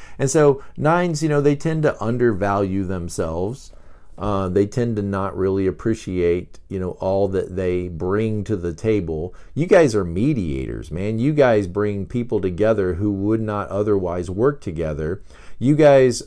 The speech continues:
are in, uh, almost always a, a, a compatibility mode where you're just easy to get along with, and people like you, and people like being around you, and you tend to calm everybody's fears, and you tend to,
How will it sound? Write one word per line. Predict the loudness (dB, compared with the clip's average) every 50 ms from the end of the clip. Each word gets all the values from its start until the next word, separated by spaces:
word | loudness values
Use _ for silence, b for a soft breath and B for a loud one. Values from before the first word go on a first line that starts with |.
| -6
are | -2 0 2 2 2 2 0 -2
in, | -2 -2 0 0 0 0 0 -2 -4 -6 -8 -8
uh, | -8 -6 -6 -4
almost | -2 0 0 2 2 2 0 0 -4 -6
always | -2 2 2 4 4 4 4 2 0 0 0 0
a, | 0 0 0 0 -2 B B B B B B -4
a, | 0 2 4 4 4 4
a | 4 2 2 2 0 0 -2 -4
compatibility | -6 -6 -6 -4 -2 0 2 2 4 2 2 2 2 4 4 4 2 0 -2 -4
mode | -4 -4 -4 -4 -2 -4 -4 -6 b b b b b -2
where | 2 4 4 6 4 4
you're | 2 2 2 2
just | 4 4 4 4 2 0 -2
easy | 0 2 2 2 2 0 0 0
to | 2
get | 2 2 4
along | 4 2 2 0 -2 -2 -2 0
with, | 0 -2 -2 -2 -6
and | -4 -2
people | -2 -2 0 -2 -4 -4
like | -2 0 2 2 2 0 0 -2
you, | -2 0 0 2 2 0
and | 0 -2
people | -4 -6 -4 -4 -4 -2
like | 0 0 0 0 0 -2
being | -2 -2 0 -2
around | -2 -2 -2 -2 -2 -2 -2 -2 0 0
you, | 0 2 2 0
and | 0 -2
you | -6
tend | -6 -4 -4 -2 -2 -2
to | -4
calm | -6 -6 -6 -2 -2 0 0 0 0
everybody's | 0 0 0 0 0 0 0 0 -2 -4 -8
fears, | -8 -4 -2 0 2 2 2 2 0 0
and | 0 -2 -2
you | -4 -4
tend | -4 -4 -4 -2 -2 -2 -2 -2
to, | 0 0 0 -2